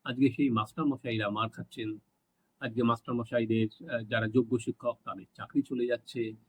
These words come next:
আজকে মাস্টারমশাইরা, আহ, আহ, মৃত্যুর মুখে চলে যাচ্ছেন প্রাতিষ্ঠানিক দুর্নীতির কারণে, আহ,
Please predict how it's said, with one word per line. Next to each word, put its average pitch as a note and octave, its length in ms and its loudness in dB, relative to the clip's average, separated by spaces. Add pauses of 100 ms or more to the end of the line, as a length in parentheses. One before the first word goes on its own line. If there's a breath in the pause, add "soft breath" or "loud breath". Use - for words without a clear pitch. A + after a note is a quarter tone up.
(300)
আজকে C#3 220 4
মাস্টারমশাইরা, A#2+ 880 4
আহ, - 1200 -8
আহ, G#2+ 280 0
মৃত্যুর C#3+ 360 8
মুখে C#3 200 6
চলে B2+ 240 2
যাচ্ছেন A#2+ 440 0
প্রাতিষ্ঠানিক A#2+ 600 -2
দুর্নীতির B2 440 0
কারণে, A#2 440 0 (640)
আহ, - 220 -14